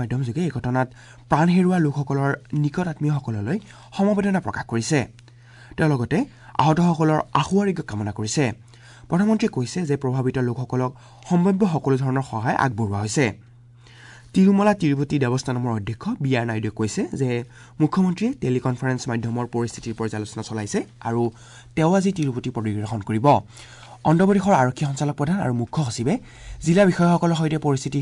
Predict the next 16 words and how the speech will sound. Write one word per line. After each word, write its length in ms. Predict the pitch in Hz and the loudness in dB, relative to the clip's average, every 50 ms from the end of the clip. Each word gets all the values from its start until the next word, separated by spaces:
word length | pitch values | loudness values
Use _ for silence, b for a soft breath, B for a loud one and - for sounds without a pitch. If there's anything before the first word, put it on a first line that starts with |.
| 127 | -2
সূক্ষ্মভাৱে 420 | 147 151 - 196 196 196 190 185 190 156 | -4 0 2 4 4 4 4 4 2 0
নিৰীক্ষণ 280 | 123 107 - - 113 101 - | 0 -2 -4 -6 -6 -6 -4
কৰি 140 | 110 110 107 107 | -4 -4 -4 -2
আছে। 180 | - - 143 123 104 - - - - B B B B B B B B B B B - | 0 0 0 0 0 -4 -10 -20 -20 B B B B B B B B B B B 4
কংগ্ৰেছ 260 | 202 202 208 226 220 - | 6 6 6 4 4 4
সাংসদ 240 | 196 175 170 180 175 - | 2 2 2 0 -2 -2
তথা 220 | 165 151 165 165 156 156 156 B B B B B B B - 156 | -2 0 4 6 6 6 4 B B B B B B B 4 4
লোকসভাত 480 | 160 156 156 196 190 180 190 196 196 190 143 | 4 4 6 4 4 6 6 4 4 2 2
বিৰোধী 220 | 139 139 135 131 143 139 | 2 2 2 2 0 -2
পক্ষৰ 220 | 139 - - 135 120 117 | -4 -4 -2 -2 -2 -2
নেতা 160 | 110 - 165 247 262 139 | -2 -2 -2 -2 0 0
ৰাহুল 220 | 123 123 127 127 120 | 2 2 2 2 2
গান্ধীয়েও 300 | 117 110 98 101 120 190 254 B B B B B B B B - | 2 0 -2 0 0 0 -2 B B B B B B B B 2
তিৰুপতিৰ 480 | 190 190 202 190 190 190 196 196 196 190 135 | 4 6 6 6 4 2 2 2 2 2 2
হেঁচা 200 | 127 131 - - 151 | 0 -2 -2 0 0
ঠেলাৰ 200 | 151 147 147 151 | 2 2 0 2